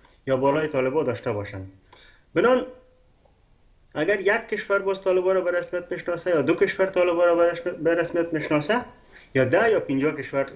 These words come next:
اه، طالبا را به رسمیت می‌شناسه، حکومتشانه البته، او از ساختار نظام شروع می‌شه.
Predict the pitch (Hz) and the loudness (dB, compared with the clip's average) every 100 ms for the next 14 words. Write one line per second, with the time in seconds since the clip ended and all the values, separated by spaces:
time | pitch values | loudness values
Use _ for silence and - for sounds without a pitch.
0 | - - _ 127 120 117 127 127 123 139 | -18 -20 _ -6 -6 -4 -2 -2 2 2
1 | 123 117 113 123 117 113 107 113 110 165 | 2 0 -4 -8 -8 -10 -8 -6 -4 -4
2 | 113 123 131 - 165 165 202 190 190 202 | -2 2 2 2 0 0 0 -2 -2 -4
3 | 247 247 - - _ _ _ _ - 156 | -4 -6 -14 -20 _ _ _ _ -6 2
4 | 180 190 180 165 180 185 170 151 175 165 | 6 6 6 2 0 -2 -2 -8 -4 -2
5 | 156 185 185 123 107 104 104 | 0 0 -2 -4 -4 -6 -8